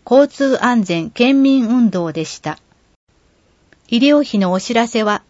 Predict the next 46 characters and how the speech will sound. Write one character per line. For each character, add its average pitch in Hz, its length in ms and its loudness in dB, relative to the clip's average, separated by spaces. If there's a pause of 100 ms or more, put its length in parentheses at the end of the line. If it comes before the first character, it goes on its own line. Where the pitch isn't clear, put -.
(140)
大 254 220 0
切 277 260 -2
に 262 120 2
保 185 160 -4
管 240 240 0
し 233 160 -6
ま 220 140 0
し 220 160 -6
ょ 185 280 0
う。 - 60 -20 (1300)
問 247 240 0
い 269 40 2
合 262 100 2
わ 254 120 -2
せ 240 140 -6
先、 226 460 -6 (360)
本 277 220 0
庁 269 260 2
舎 - 320 -6 (120)
医 208 100 -4
療 262 280 2
費 175 140 -8
適 196 260 -8
正 269 220 0
化 247 120 -4
推 233 280 -4
進 233 300 -4
室、 - 400 -10 (320)
十 240 200 -2
三 262 360 -2
番 247 240 0
窓 226 240 0
口。 170 420 -10 (500)
電 226 300 2
話、 196 240 -2 (240)
零 269 240 4
八 262 300 -2
五 202 240 0
七 185 400 -2 (180)
三 247 380 0
零 220 260 2
の 170 180 -4 (140)
八 277 340 -2
二 277 240 2
二 196 280 -2
七。 175 360 -2